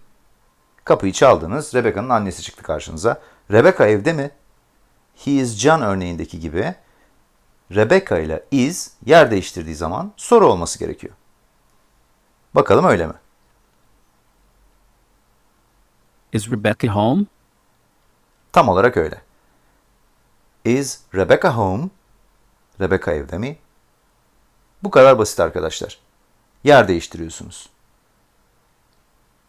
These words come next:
Speaker 2: Is John home? No, he is not here. He is outside.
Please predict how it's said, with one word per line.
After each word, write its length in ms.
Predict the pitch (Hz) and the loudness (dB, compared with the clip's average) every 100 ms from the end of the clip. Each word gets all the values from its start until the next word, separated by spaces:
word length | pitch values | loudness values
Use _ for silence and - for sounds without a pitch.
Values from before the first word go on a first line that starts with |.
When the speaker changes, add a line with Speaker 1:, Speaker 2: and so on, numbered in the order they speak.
| _ _ _ _ _ _ _ - | _ _ _ _ _ _ _ -8
Speaker 2:
Is 180 | 113 - | -8 -4
John 240 | 156 151 | 0 2
home? 420 | 123 104 107 156 202 _ _ _ _ _ _ _ _ _ _ _ _ _ _ _ _ _ _ _ _ _ _ _ _ _ _ _ _ _ _ _ | 2 0 0 0 -2 _ _ _ _ _ _ _ _ _ _ _ _ _ _ _ _ _ _ _ _ _ _ _ _ _ _ _ _ _ _ _
No, 260 | 143 160 80 78 _ _ - | 2 2 0 -6 _ _ -2
he 60 | |
is 160 | 127 101 | 0 0
not 260 | 120 135 160 | 0 0 0
here. 360 | 175 101 64 _ _ _ _ _ _ | 0 -2 -6 _ _ _ _ _ _
He 140 | 123 | -2
is 140 | 120 139 | 0 0
outside. 640 | 98 - - 151 98 73 | -2 -2 -2 0 0 -4